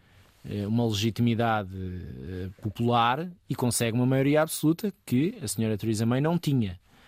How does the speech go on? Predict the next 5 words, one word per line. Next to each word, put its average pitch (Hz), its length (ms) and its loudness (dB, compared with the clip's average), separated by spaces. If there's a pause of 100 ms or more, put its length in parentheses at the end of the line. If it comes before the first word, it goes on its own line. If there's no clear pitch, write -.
(600)
Ahm, 101 1300 -4
agora, - 260 -4
isso - 240 -2
depende 240 420 0
da, 208 540 4